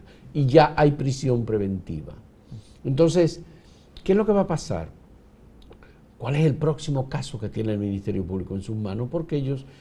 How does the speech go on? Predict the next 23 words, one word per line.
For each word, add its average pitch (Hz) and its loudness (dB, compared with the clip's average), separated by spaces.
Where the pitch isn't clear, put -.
en 135 -2
primer 147 2
lugar, 180 4
recordemos 95 -2
que 117 2
una 123 2
de 180 2
las 156 0
decisiones 127 -4
importantes 113 -6
que 107 -8
tomó 98 -6
la 107 -4
Procuraduría 104 -2
General 113 -2
de 110 -2
la 107 -6
Republ-, 101 -8
de 110 -2
la 98 -4
República 101 -6
fue 107 -4
pasar 117 -2